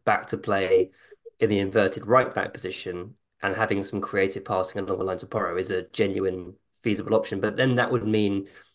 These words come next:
like you say, Dragushin coming in, um, having never started for us before. And, and I, I get it. It's a big ask. It's, you know,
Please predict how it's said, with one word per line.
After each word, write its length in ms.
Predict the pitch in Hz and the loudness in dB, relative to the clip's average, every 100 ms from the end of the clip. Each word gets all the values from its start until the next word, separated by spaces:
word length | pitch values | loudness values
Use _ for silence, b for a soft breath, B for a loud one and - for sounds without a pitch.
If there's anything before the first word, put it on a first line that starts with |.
| _ | _
like 160 | 107 107 | -2 -2
you 60 | 104 | 2
say, 200 | 107 - | 0 2
Dragushin 680 | 107 104 110 107 113 98 | 2 2 2 0 0 -2
coming 300 | 95 104 101 | 0 0 2
in, 360 | 101 98 95 95 b b b _ - | 4 2 0 -6 b b b _ -6
um, 380 | 98 92 92 90 - _ | -2 0 0 -4 -10 _
having 420 | - 120 110 101 | -2 0 4 2
never 160 | 98 95 | 2 -2
started 440 | - 104 95 - | 0 2 2 -2
for 100 | - | -6
us 100 | 92 | -8
before. 420 | - - 92 87 92 | -8 -8 -8 -4 -4
And, 180 | 107 | -2
and 140 | - 190 | 0 0
I, 140 | 202 - | 0 0
I 80 | |
get 200 | 160 160 | 4 6
it. 120 | 117 113 | 6 4
It's 120 | - | 2
a 40 | |
big 180 | 135 135 | 2 4
ask. 320 | 95 87 - | 2 2 -6
It's, 320 | - - - | -10 -8 -10
you 100 | - | -10
know, 140 | 90 | -10